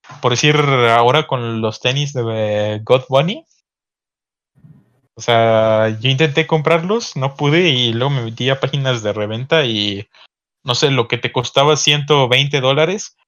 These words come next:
eh, ya estaban en ochocientos dólares, y es como de, "What the fuck", ¿cómo de cinco minutos subieron de ciento veinte dólares a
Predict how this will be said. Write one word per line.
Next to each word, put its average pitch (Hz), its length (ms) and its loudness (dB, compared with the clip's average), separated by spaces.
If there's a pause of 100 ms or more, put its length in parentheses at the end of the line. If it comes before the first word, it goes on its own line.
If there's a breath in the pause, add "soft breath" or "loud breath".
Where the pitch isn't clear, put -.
(480)
eh, 120 200 0
ya 127 100 2
estaban 135 360 0
en 120 120 -2
ochocientos 127 540 -4
dólares, 120 520 -2
y 113 40 -6
es 110 100 -10
como 107 320 -8
de, 104 340 -8
"What 113 160 -8
the 151 100 -6
fuck", 143 180 -4
¿cómo 139 260 -2
de 117 600 0
cinco 143 300 -4
minutos 135 380 -4
subieron 127 360 -8
de 117 80 -8
ciento 131 300 -8
veinte 127 200 -6
dólares 123 460 -4
a 107 160 -6